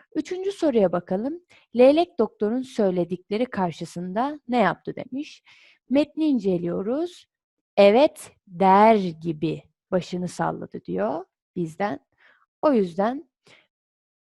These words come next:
üçüncü sorunun doğru cevabı da başını salladı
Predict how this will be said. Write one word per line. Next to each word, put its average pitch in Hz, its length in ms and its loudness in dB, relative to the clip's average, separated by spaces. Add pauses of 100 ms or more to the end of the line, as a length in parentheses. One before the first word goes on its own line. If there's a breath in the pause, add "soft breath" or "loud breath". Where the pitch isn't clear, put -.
(720)
üçüncü 269 380 -4
sorunun 170 580 -4
doğru 247 280 0
cevabı 247 520 -2
da 269 240 -6 (800)
başını 196 400 0
salladı 170 600 -8